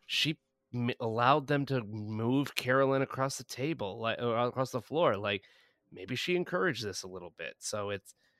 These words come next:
it, it's a tiny bit more of a character that I never really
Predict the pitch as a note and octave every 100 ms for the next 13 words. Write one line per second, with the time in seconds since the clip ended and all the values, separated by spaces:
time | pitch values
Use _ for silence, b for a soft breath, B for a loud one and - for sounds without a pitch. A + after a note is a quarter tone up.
0 | _ _ _ _ _ C3 A#2+ A#2+ A2 G#2+
1 | - - C3 C3+ C3+ C3 A#2 A2+ - _
2 | _ _ _ _ _ _ - C3+ A#2+ A2
3 | A2 A2+ A2+ - - A#2+ A2 G2+ G#2+ G2
4 | G2+ G2 G2 G2 G2 G2 F#2+ F#2+ G2 F#2
5 | F2+ F2